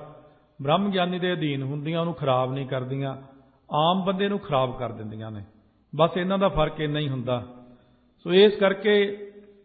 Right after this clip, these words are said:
ਜਦੋਂ ਸਤਿਗੁਰੂ ਮਹਾਰਾਜ ਆਪਣੇ ਤੱਤਾਂ 'ਚ ਤੱਤ ਮਿਲਾਉਂਦੇ ਨੇ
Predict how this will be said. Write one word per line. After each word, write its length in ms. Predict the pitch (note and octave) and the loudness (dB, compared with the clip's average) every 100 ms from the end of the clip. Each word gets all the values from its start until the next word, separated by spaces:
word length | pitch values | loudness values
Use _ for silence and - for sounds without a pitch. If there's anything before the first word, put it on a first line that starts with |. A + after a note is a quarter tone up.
| _ _ _ _ - | _ _ _ _ -6
ਜਦੋਂ 240 | C3+ E3 | -2 -2
ਸਤਿਗੁਰੂ 440 | E3 D3+ D3+ F3 F#3 | -2 -2 -2 -2 0
ਮਹਾਰਾਜ 460 | E3+ F3 F3 F3 | 2 4 4 4
ਆਪਣੇ 300 | E3 E3 F3+ | 2 0 -4
ਤੱਤਾਂ 400 | F3 E3 - F3+ | -4 -6 -4 -4
'ਚ 60 | E3+ E3 | -4 -2
ਤੱਤ 240 | D#3+ F3+ | -2 -2
ਮਿਲਾਉਂਦੇ 440 | D#3+ C#3+ C#3+ D#3+ | -4 -2 0 0
ਨੇ 200 | D3+ B2+ | 0 -4